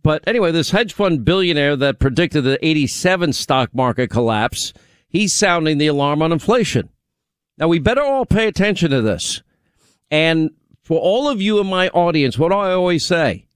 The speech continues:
Do not depend on the government to be there for you, to help you. I don't trust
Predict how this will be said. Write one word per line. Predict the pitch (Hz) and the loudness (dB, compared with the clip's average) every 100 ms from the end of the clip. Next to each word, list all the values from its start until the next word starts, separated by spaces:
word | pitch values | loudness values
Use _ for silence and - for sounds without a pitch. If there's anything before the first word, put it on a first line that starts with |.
| _ - | _ -2
Do | 131 | 2
not | 151 208 240 | 2 2 -2
depend | 247 - 214 208 | -4 0 0 0
on | 196 | 0
the | 175 | 0
government | 175 185 160 135 127 - | 0 0 0 0 0 -4
to | - | -4
be | 139 190 | 0 0
there | 156 147 135 123 - - | 2 2 2 0 -6 -2
for | 175 185 | 0 2
you, | 139 139 135 - | 2 0 0 -2
to | 143 | 0
help | 147 175 117 | 2 0 0
you. | 135 87 _ _ _ _ - | -2 -2 _ _ _ _ -4
I | 156 | 0
don't | 165 185 160 | 0 0 -2
trust | - 180 147 | -2 0 -2